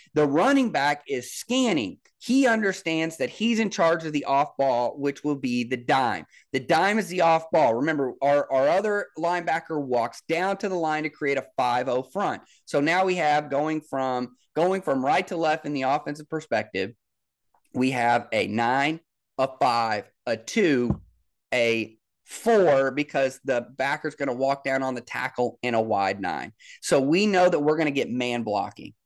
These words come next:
okay? But the guard and the tackle have numbers to them. They have four guys on their side,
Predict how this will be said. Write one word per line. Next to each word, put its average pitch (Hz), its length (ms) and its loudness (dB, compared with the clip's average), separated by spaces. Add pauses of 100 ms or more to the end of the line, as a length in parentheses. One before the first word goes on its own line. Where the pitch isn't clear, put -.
(260)
okay? 127 320 -2 (320)
But 147 300 0
the 139 80 -2
guard 175 420 2
and 196 100 -2
the 170 60 -4
tackle 165 840 -2 (280)
have 147 500 -2
numbers 127 560 -2
to 110 140 -8
them. 95 120 -2
They 135 80 2
have 123 140 0
four 196 300 2
guys 175 280 2
on 165 140 0
their 147 100 -2
side, 127 460 -2